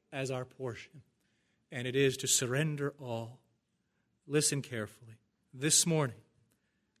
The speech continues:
God offers you the precious blood of his Son, the abiding presence of his Spirit,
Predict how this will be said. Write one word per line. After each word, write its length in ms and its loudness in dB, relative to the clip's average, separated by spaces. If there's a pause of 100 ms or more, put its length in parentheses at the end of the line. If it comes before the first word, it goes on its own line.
God 440 6
offers 680 2 (100)
you 480 0 (1040)
the 80 -18
precious 520 0
blood 360 -2
of 120 -8
his 120 -6
Son, 400 0 (1800)
the 140 -4
abiding 600 6
presence 580 4
of 220 -6
his 220 2
Spirit, 680 2